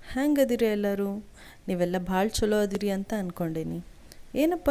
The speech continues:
ಇವಳು ಇವತ್ತು ಉತ್ತರ ಕರ್ನಾಟಕ ಭಾಷೆ ಮಾತಾಡ್ತಿದ್ದಾಳೆ ಅಂತ ಅನ್ಕೊಂತಿದ್ದೀರಾ? ಹೌದ್ರಿ, ಯಾಕಂದ್ರೆ ನಾನಿವತ್ತು ಉತ್ತರ ಕರ್ನಾಟಕ ಸ್ಪೆಷಲ್ ಗಿರ್ಮಿಟ್ಟೆ ಹ್ಯಾಂಗ್ ಮಾಡೋದು ಅಂತ ತೋರಿಸ್ಕೊಡ್ತೀನಿ. ಲಗುನ್ ಬರ್ರಿ ಹಂಗಾರ,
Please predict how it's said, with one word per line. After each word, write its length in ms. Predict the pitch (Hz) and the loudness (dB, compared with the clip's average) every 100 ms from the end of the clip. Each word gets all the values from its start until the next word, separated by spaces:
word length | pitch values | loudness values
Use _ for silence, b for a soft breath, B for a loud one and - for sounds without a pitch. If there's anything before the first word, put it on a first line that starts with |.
| 269 | 6
ಇವಳು 180 | 254 | 6
ಇವತ್ತು 520 | 233 220 220 - 226 208 | 2 0 -2 0 0 -2
ಉತ್ತರ 260 | 202 240 | -2 -4
ಕರ್ನಾಟಕ 480 | 247 233 214 202 - | -2 -4 -2 -4 -2
ಭಾಷೆ 340 | 190 185 180 | -2 -2 -2
ಮಾತಾಡ್ತಿದ್ದಾಳೆ 680 | 185 175 170 175 - 170 165 | -2 -2 -4 -6 -4 -4 -2
ಅಂತ 220 | 165 160 | -4 -6
ಅನ್ಕೊಂತಿದ್ದೀರಾ? 720 | 165 160 - 160 165 156 165 185 277 - B B B B - | -6 -8 -8 -8 -6 -6 -4 -6 -8 -14 B B B B -4
ಹೌದ್ರಿ, 500 | 208 202 180 170 165 b b b | 0 0 0 -6 -6 b b b
ಯಾಕಂದ್ರೆ 580 | 208 208 214 226 196 180 | 0 0 2 0 2 -2
ನಾನಿವತ್ತು 600 | 180 175 180 170 170 185 | -2 -2 -2 -4 -4 -6
ಉತ್ತರ 220 | 165 - 220 | -6 -6 -6
ಕರ್ನಾಟಕ 400 | - 196 180 - | -6 -6 -6 -6
ಸ್ಪೆಷಲ್ 580 | 180 - 190 180 220 220 | -8 -6 -4 -2 -2 -2
ಗಿರ್ಮಿಟ್ಟೆ 540 | 185 180 180 214 208 | -4 -4 -2 -2 0
ಹ್ಯಾಂಗ್ 320 | 226 196 180 175 | 2 2 0 -2
ಮಾಡೋದು 300 | 165 160 156 | -2 -2 -6
ಅಂತ 160 | 160 262 | -2 0
ತೋರಿಸ್ಕೊಡ್ತೀನಿ. 800 | 262 240 - 170 160 156 156 160 - - - - - - _ b - | 2 0 0 -4 -6 -8 -6 -8 -14 -18 -20 -18 -20 -20 _ b -2
ಲಗುನ್ 380 | 208 190 254 247 | 2 6 8 8
ಬರ್ರಿ 300 | 214 208 269 | 8 6 6
ಹಂಗಾರ, 400 | 285 254 190 175 | 6 6 4 2